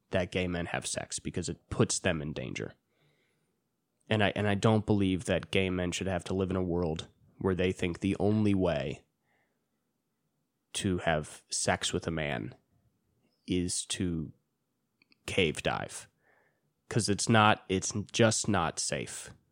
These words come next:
okay? It's not safe. There are beds. They don't have to go to a cave, you know? I mean, it's, it's no coincidence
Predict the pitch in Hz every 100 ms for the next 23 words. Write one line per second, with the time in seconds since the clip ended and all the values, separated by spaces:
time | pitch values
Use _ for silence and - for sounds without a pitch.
0 | _ 95 98 - 90 92 - _ _ _
1 | _ _ _ _ 104 90 - 95 87 80
2 | - - _ _ _ _ _ _ _ _
3 | _ - - - - - 98 80 82 71
4 | - 90 98 127 139 - - - _ _
5 | _ _ 87 90 110 113 107 - 104 107
6 | 85 - - 50 - - 98 107 - -
7 | 120 120 131 143 - 143 160 208 - 120
8 | 120 113 78 82 -